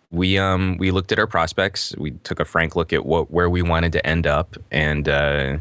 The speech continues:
uh, in my senior year of, of col-, of, uh, at U-, at U N M, um, I, I had really sort of, sort of rekindled an interest in voiceover.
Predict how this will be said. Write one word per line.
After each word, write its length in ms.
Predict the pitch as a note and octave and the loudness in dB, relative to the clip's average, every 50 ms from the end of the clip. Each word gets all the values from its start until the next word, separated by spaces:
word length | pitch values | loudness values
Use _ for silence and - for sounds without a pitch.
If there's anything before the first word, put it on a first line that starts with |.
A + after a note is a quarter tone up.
| - - - - _ _ - | -8 -12 -20 -20 _ _ -6
uh, 300 | D2+ D2+ C#2 C2 C2 B1+ - | -4 -2 -2 -2 -2 -2 0
in 140 | - - F2+ | 2 2 2
my 120 | F2 F2 | 2 2
senior 300 | E2+ - - C3+ C3+ A#2 | 2 2 2 2 2 2
year 320 | G#2 F2+ E2 D#2 D2+ C#2+ D2 | 2 2 2 2 2 2 0
of, 140 | C#2+ C#2 C#2+ - | -2 -4 -4 -4
of 160 | - C#2+ C2+ | -4 -4 -2
col-, 280 | - C#2 C2+ C2+ - - - | 0 0 0 0 0 -2 -2
of, 320 | - D2 C#2+ C#2+ C#2 C#2 | -2 0 0 0 -2 -2
uh, 320 | C#2+ C#2+ - - C2+ C2 - - - - - - - | -2 -2 0 0 -2 -4 -4 -6 -8 -14 -14 -4 -2
at 180 | C#2+ C#2+ - - - | -2 0 -2 -4 -4
U-, 140 | - D#2 C#2+ - - - | -2 -2 -2 -2 -2 -2
at 140 | D2 C#2+ | -2 0
U 140 | - D2+ D2+ | 0 -2 -2
N 80 | D2 D2 | 0 0
M, 180 | C#2+ C#2+ C#2 - - - - - - - - - _ _ - | 0 0 -2 -4 -8 -16 -20 -18 -18 -18 -20 -20 _ _ 0
um, 800 | F2 E2 D#2 D#2 D#2 D2+ D2+ D2 C#2+ C#2 C2+ C2+ C#2 D2 D#2+ - _ _ _ _ _ _ _ _ _ _ _ _ _ _ _ _ _ _ _ _ _ _ _ _ _ - - - | 2 2 4 4 4 2 2 0 0 -2 -2 -2 -4 -4 -6 -8 _ _ _ _ _ _ _ _ _ _ _ _ _ _ _ _ _ _ _ _ _ _ _ _ _ -12 -4 0
I, 60 | G#2 | 0
I 100 | G2+ D#2+ | 2 2
had 200 | F#2+ G2+ G2+ F#2+ | 2 0 0 0
really 260 | F#2+ A2 A2+ A#2+ B2 | 2 2 2 2 2
sort 200 | A#2+ - A#2+ G#2 | 2 0 2 0
of, 180 | G2+ F#2 F2 E2 | 0 0 -2 -6
sort 240 | - - - G#2 E2+ | -6 -2 -2 0 0
of 100 | F2+ D#2+ | 0 0
rekindled 600 | F#2 F#2+ - - G#2+ G2 F#2 G2 G2 G2 F#2 - - | -2 -2 0 0 0 2 2 2 2 2 -2 -2 0
an 100 | E2+ E2+ | 0 2
interest 380 | E2+ E2 - E2 D#2 - - E2+ | 2 2 2 0 -2 0 0 -2
in 140 | D2+ D2 | -2 -2
voiceover. 560 | C2 C#2+ C#2+ C#2+ - - B1 - - - - | 0 0 0 0 0 0 -2 -2 -2 -4 -6